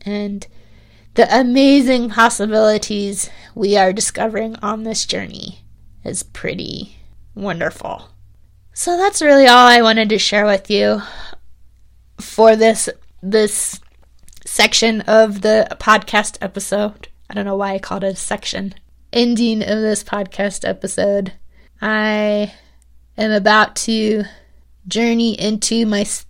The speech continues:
thirty-seventh trip around the sun, and I'm feeling pretty positive, pretty optimistic about this next year that I'm entering into.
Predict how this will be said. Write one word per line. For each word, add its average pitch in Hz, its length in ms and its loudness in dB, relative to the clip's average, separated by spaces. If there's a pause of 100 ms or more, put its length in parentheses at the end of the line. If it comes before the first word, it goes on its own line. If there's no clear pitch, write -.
(120)
thirty-seventh 214 1120 2 (380)
trip 202 240 -2
around 214 280 2
the 208 80 -4
sun, 196 560 -2 (720)
and 269 140 -6
I'm 277 240 -4 (280)
feeling 302 380 2
pretty 294 280 2
positive, 220 720 2
pretty 226 320 -2
optimistic 202 800 -2
about 208 380 -6
this - 520 -4 (180)
next - 760 -6 (440)
year 196 640 -4 (500)
that - 180 -4
I'm 202 140 -6
entering - 420 -8
into. - 500 -12